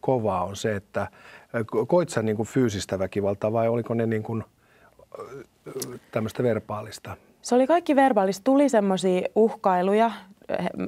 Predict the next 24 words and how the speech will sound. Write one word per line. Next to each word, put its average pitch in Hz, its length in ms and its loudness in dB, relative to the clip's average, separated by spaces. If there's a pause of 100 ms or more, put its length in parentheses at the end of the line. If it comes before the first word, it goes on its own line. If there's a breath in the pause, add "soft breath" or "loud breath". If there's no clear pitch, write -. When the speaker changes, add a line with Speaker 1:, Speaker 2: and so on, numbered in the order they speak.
Speaker 2:
siis 180 260 0
silloin, 208 240 4
kun 196 100 0
mä 202 140 2
en 196 80 0
ollut 180 160 2
edes 170 120 -2
paikalla, 180 480 0
niin 165 120 -4
mä 165 140 -2
oon 165 100 -4
kuullut, 170 300 -2
että 160 160 -2
nää 165 120 -2
on 165 220 -4
riehunut 165 420 -2
jossain 165 380 -4
kaupungilla 165 640 -2
ja 165 120 -2
sanonut, 160 420 -6
että 170 160 -6
he 165 40 -2
aikoo 160 260 -6
tappaa 160 460 -4